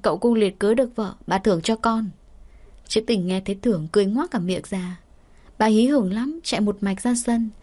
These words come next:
Ông Nam Cung đang làm vườn, bà vòng tay ôm lấy chồng lập tức khoe khoang: "Ông xem, vợ ông có tài giỏi không? Khẳng định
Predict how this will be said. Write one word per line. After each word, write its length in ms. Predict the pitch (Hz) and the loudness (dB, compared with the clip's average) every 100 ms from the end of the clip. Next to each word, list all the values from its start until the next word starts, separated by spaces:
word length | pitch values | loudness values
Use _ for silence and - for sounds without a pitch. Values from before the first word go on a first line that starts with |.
| - - - - - | -20 -20 -20 -20 -8
Ông 240 | - 196 | -2 0
Nam 220 | 202 196 190 | 0 -2 0
Cung 220 | 214 202 | 0 2
đang 140 | 202 | 0
làm 240 | 196 175 160 | -2 -2 -2
vườn, 280 | 170 156 151 - - - | -4 -4 -8 -14 -6 0
bà 100 | 233 | 2
vòng 180 | 226 | 0
tay 120 | 233 - | -2 -2
ôm 160 | 262 | 0
lấy 180 | 240 233 | 0 0
chồng 220 | 233 233 196 | -2 -2 0
lập 160 | 185 - | 0 0
tức 160 | 294 | -2
khoe 200 | - 226 | -2 -4
khoang: 360 | 220 220 208 208 - - - - - - | -4 -6 -6 -8 -14 -20 -20 -20 -20 -12
"Ông 240 | - 226 220 | -4 -2 -2
xem, 420 | - 220 220 220 | -2 -2 -2 0
vợ 100 | 226 | 0
ông 120 | 226 | 2
có 100 | 262 | -2
tài 280 | 254 226 196 | -2 -2 -2
giỏi 240 | 196 170 | -4 -4
không? 340 | 170 233 233 240 - - - - | -4 -4 -4 -8 -14 -20 -20 -20
Khẳng 260 | - 214 170 | -4 -2 -2
định 140 | 180 | -4